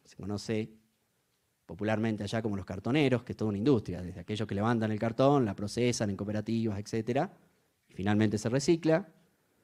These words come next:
La industria manufacturera acá fundamentalmente es producción de alimentos a pequeña escala, familiarmente, e industria textil,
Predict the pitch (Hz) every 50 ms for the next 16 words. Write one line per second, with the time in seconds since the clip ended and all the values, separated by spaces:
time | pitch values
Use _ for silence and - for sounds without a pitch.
0 | _ _ _ _ _ _ _ _ _ - 120 120 127 139 165 160 - 156 143 143
1 | 139 139 139 139 135 143 147 151 185 196 180 160 131 127 147 165 170 151 123 107
2 | - - 113 110 110 113 110 127 135 139 139 143 139 131 117 - - 113 110 113
3 | 110 110 - 135 139 139 131 127 120 120 123 156 175 147 123 107 - 104 - -
4 | 92 98 101 98 113 117 117 117 - - 143 135 135 139 143 160 190 185 - -
5 | _ _ _ _ _ _ _ _ _ _ _ _ _ _ _ _ _ _ _ _
6 | _ _ _ _ _ _ _ _ _ _ _ _ _ - 90 87 104 104 110 110
7 | 113 120 127 131 127 127 131 151 160 180 180 170 _ _ _ _ _ _ _ _
8 | - - 90 90 92 104 113 104 - 110 101 98 110 107 - - 170 175 180 190
9 | 202 -